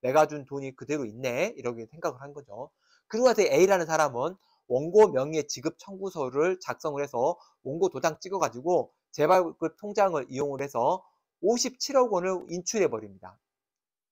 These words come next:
그 돈이 엄청 많은 거죠. 이, 그런데 이 피고 신협의 전무 B라는 사람은 A가 이런 사실을 알고 있었어요. 알고 있었는데, 이걸 알면서 직원한테 그냥 "A가 인출하게 해줘라."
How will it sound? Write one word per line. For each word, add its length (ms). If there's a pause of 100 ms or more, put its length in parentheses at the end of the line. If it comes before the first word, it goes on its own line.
(340)
그 200
돈이 140
엄청 280
많은 200
거죠. 400 (1040)
이, 280
그런데 360
이 200
피고 320
신협의 420
전무 400
B라는 460
사람은 520 (440)
A가 340
이런 300
사실을 320
알고 280
있었어요. 400 (400)
알고 320
있었는데, 720 (320)
이걸 280
알면서 500
직원한테 720
그냥 300
"A가 260
인출하게 480
해줘라." 600